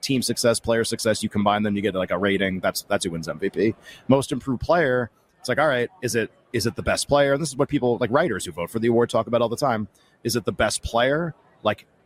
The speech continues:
okay, like, maybe the level of improvement wasn't as great, but it's, like, the guy who's the best who improved, or it's the guy who improved the most, even if he didn't end up an all-star, even if he didn't end up as good as some of the other players. And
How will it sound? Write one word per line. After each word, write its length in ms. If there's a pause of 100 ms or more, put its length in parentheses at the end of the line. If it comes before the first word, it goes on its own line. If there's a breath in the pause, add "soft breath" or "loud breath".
okay, 220
like, 220
maybe 200
the 120
level 380
of 100
improvement 520
wasn't 280
as 140
great, 280 (100)
but 100
it's, 100
like, 220
the 100
guy 240 (100)
who's 240
the 120
best 340
who 180
improved, 640 (420 soft breath)
or 200
it's 380 (200)
the 60
guy 180
who 120
improved 400
the 80
most, 360
even 220
if 80
he 80
didn't 220
end 160
up 140
an 80
all-star, 540 (200)
even 220
if 80
he 60
didn't 180
end 100
up 140
as 80
good 120
as 60
some 160
of 60
the 100
other 160
players. 480 (240 loud breath)
And 240